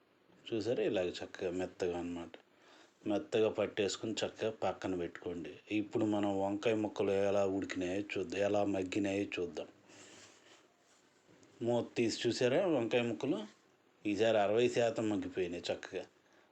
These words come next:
బాగా అటు ఇటు కలపండి చక్కగా, బాగా మగ్గనివ్వండి చక్కగా. చూసారా, ఓ డెబ్బై శాతం మగ్గిపోయింది. ఇంకా మూత అవసరం లేదు, ఇలా కలిపి పెడుతూ చక్కగా బాగా అటు ఇటు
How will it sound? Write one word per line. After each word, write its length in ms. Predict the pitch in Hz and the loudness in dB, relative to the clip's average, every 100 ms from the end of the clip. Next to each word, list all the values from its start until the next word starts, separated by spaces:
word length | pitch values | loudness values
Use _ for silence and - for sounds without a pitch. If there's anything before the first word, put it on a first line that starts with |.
| _ | _
బాగా 300 | 107 107 104 107 | 2 4 4 2
అటు 200 | 98 110 | 2 0
ఇటు 200 | 107 107 - | 0 0 0
కలపండి 480 | 98 104 104 92 | 2 2 2 0
చక్కగా, 500 | 90 101 - 95 87 78 - - - - - - - - 101 | 0 -2 -2 -2 -2 -4 -14 -20 -20 -20 -20 -20 -20 -10 0
బాగా 340 | 113 113 117 | 2 4 4
మగ్గనివ్వండి 640 | 110 107 95 110 110 101 90 | 2 2 2 2 4 2 0
చక్కగా. 460 | 104 92 - 90 - - - - - - - - - - - - | -2 -2 -2 -4 -6 -10 -20 -20 -20 -20 -20 -20 -20 -20 -20 -16
చూసారా, 520 | - 110 101 117 131 175 190 - - - - - - - - - - - - - - - - | -4 -2 2 2 2 0 -6 -16 -20 -20 -20 -20 -20 -20 -20 -20 -18 -18 -18 -20 -20 -20 -18
ఓ 140 | - 117 | -6 0
డెబ్బై 340 | 113 120 110 113 | 4 4 4 4
శాతం 300 | 110 110 113 | 4 2 2
మగ్గిపోయింది. 520 | 107 95 92 95 92 92 | 0 0 -2 -2 -2 -2
ఇంకా 220 | 107 113 123 | 0 0 2
మూత 260 | 117 120 120 | 2 2 4
అవసరం 340 | 107 98 101 | 2 2 -2
లేదు, 160 | 92 87 | -2 0
ఇలా 160 | 95 104 | 0 0
కలిపి 300 | - 101 110 104 | 0 2 4 2
పెడుతూ 240 | 98 113 101 | 0 -2 -4
చక్కగా 500 | 104 - - 101 151 208 - - - - - - - - - - - - - | -4 -4 -4 0 0 -2 -12 -20 -20 -20 -20 -20 -20 -20 -20 -20 -20 -20 -2
బాగా 400 | 107 110 113 107 | 2 4 4 4
అటు 200 | 101 101 | 2 0
ఇటు 280 | 113 107 110 | 0 0 0